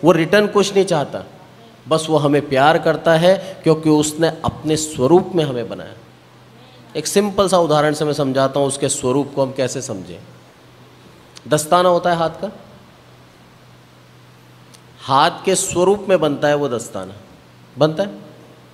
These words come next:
पूरे हाथ का नक्शा रहता है, नक्शा बोल लो या पूरे हाथ जैसा ही दस्ताना रहता है।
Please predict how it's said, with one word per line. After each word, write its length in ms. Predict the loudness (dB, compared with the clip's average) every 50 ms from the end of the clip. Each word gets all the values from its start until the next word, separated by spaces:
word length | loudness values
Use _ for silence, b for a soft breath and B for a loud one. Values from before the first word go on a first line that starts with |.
| -20 -20 -20 -20 -20 -20 -20 -20 -20 -20 -20 -20 -20 -20 -20 -20 _ -14 -6
पूरे 200 | -2 0 2 2
हाथ 200 | 2 2 0 -2
का 500 | -2 -4 -4 -4 -4 -4 -6 -12 -20 -20 -20 -20 -20 -20 -20 -20 -20 -20 -16 -10 -8
नक्शा 340 | -8 -6 -4 -2 0 0
रहता 280 | 0 0 -2 -4 -6 -6
है, 160 | -6 -6 -6
नक्शा 320 | -6 -6 -6 -6 -8 -8 -8
बोल 200 | -8 -8 -10 -8
लो 120 | -6 -6
या 80 | -6 -6
पूरे 220 | -6 -6 -6 -4
हाथ 240 | -4 -2 -2 -4 -4
जैसा 300 | -4 -6 -8 -6 -4 -6
ही 160 | -4 -4 -6
दस्ताना 440 | -6 -6 -8 -6 -6 -6 -4 -4 -4
रहता 280 | -6 -6 -10 -12 -16
है। 60 | -20